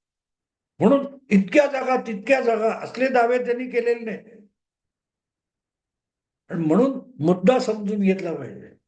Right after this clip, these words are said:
आता ही बाजू झाली एक, की त्यांनी पंचवीस नावं जाहीर केली, तेव्हा आपल्या ठराविक लोकांवर विश्वास दाखवलेला आहे. आणि आपण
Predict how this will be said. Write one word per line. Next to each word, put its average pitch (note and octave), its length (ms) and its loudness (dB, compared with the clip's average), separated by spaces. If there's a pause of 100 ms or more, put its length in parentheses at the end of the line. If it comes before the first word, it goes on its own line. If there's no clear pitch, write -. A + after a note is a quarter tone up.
(720)
आता C#4 220 6
ही B3 280 0
बाजू C4 320 -4
झाली B3+ 400 2
एक, A#3 340 -2 (720)
की C4+ 120 4
त्यांनी A#3+ 680 -2 (260)
पंचवीस G3+ 560 2
नावं G#3+ 340 4
जाहीर A3+ 420 0
केली, A3+ 480 -6 (220)
तेव्हा B3 320 6
आपल्या B3 380 -2
ठराविक A#3+ 520 -2
लोकांवर A#3 600 0
विश्वास A3 460 -2
दाखवलेला A3 540 -2
आहे. G#3+ 440 -8 (280)
आणि A3+ 300 4
आपण B3 440 2